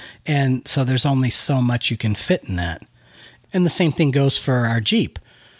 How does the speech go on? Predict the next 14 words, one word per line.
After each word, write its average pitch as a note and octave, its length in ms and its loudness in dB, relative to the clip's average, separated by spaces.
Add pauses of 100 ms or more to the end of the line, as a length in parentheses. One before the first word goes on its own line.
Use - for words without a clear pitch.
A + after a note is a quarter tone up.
(180)
We C3+ 200 2
knew E3 480 2
we D3+ 120 2
eventually C3+ 520 2
wanted A#2 340 0
a G#2+ 40 -2
four-wheel A#2 500 -2
drive A2 520 -2
all-terrain G#2+ 760 -4 (120)
vehicle B2 440 2
that A2 100 2
we A2 100 0
could A2+ 160 -2
take A#2 340 0